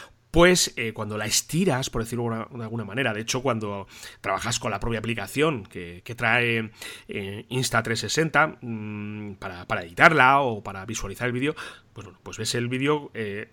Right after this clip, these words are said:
estirado, ¿vale? Imaginaos este vídeo en trescientos sesenta grados,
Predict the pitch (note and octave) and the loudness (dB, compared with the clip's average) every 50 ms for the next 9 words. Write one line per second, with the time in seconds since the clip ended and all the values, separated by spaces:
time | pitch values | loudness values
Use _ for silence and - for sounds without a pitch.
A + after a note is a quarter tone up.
0 | _ - C3+ - - A#2+ A#2 A2+ A2+ G2+ F#2+ F#2 G#2 A#2+ D3 E3 D3 A#2+ A2+ - | _ -2 -2 -2 -2 0 4 4 4 4 2 -2 -6 -6 -4 -4 -2 -2 0 0
1 | - A2+ A#2+ C#3 C#3 - - - D3+ C3+ C#3 C3+ C3 C3+ C3 B2+ B2 C3 B2+ A#2+ | 0 2 2 2 2 2 0 0 0 0 2 2 4 4 2 2 2 -2 -6 -6
2 | C3 B2+ A#2+ B2 A#2+ B2+ B2+ C3 B2+ B2+ C3+ D#3+ F3 G#3 A#3+ A#3+ - | -6 -8 -8 -8 -8 -8 -6 -4 -2 0 2 4 4 4 2 0 -2